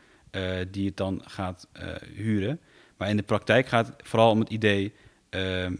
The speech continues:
en dat, dat zie je ook in andere gemeenten, het komt eigenlijk bijna nooit verder dan dat gesprek. Eh, want ook dat, want dat zorgt er al voor dat je weet wat er aan de hand is. En stel iemand doet echt moeilijk, dan kan je als gemeente nog altijd die stok achter de deur hebben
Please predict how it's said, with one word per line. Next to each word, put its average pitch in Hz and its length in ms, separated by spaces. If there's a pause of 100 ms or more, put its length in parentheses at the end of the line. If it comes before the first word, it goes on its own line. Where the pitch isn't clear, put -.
en 98 100
dat, 95 100
dat 95 100
zie 107 100
je 101 60
ook 95 100
in 101 80
andere 117 220
gemeenten, 110 340
het - 100
komt 113 140
eigenlijk 127 300
bijna 104 160
nooit 123 200
verder 98 400 (300)
dan 107 160
dat 104 140
gesprek. - 380 (440)
Eh, 101 260
want 98 340
ook 117 200
dat, 113 120
want 104 140
dat 110 140
zorgt 123 220
er 104 60
al 101 80
voor 107 200
dat 98 140
je 98 100 (340)
weet 113 240
wat 110 140
er 95 60
aan 101 80
de 95 60
hand 127 220
is. 135 260 (340)
En 101 120
stel 110 180
iemand 104 180
doet 104 120
echt 127 160
moeilijk, 120 360
dan 98 80
kan 101 120
je 98 60
als 92 140
gemeente 104 360
nog 98 140
altijd 101 260
die 95 80
stok - 200
achter 90 220
de 92 60
deur 95 180
hebben 90 280